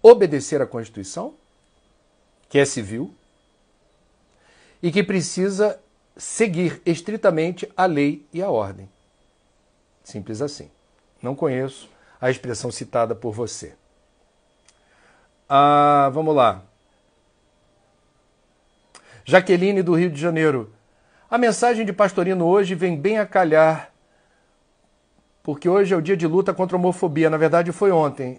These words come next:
Jaqueline. Você poderia falar um pouquinho sobre tolerância para os espíritas? Ontem eu falei sobre isso na abertura. Ah, inclusive mencionei que, do ponto de vista espírita, nós sabemos que a orientação sexual não define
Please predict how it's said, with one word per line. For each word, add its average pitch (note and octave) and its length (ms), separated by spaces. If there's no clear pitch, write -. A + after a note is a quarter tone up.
Jaqueline. C3+ 680
Você D3+ 200
poderia G3 280
falar F#3 240
um F#3 60
pouquinho E3+ 320
sobre D#3 240
tolerância D#3+ 720
para E3+ 200
os C#3+ 140
espíritas? C#3 680
Ontem C4+ 220
eu C4+ 60
falei F3+ 260
sobre E3+ 260
isso D#3 220
na B2+ 80
abertura. E3+ 540
Ah, D#3 320
inclusive F3+ 520
mencionei F#3+ 680
que, - 160
do C#3+ 100
ponto D#3 260
de C#3+ 60
vista C#3 300
espírita, D3 580
nós C#3 200
sabemos B2 680
que - 80
a F#3+ 40
orientação F#3 460
sexual C#3+ 480
não F3+ 140
define D#3 680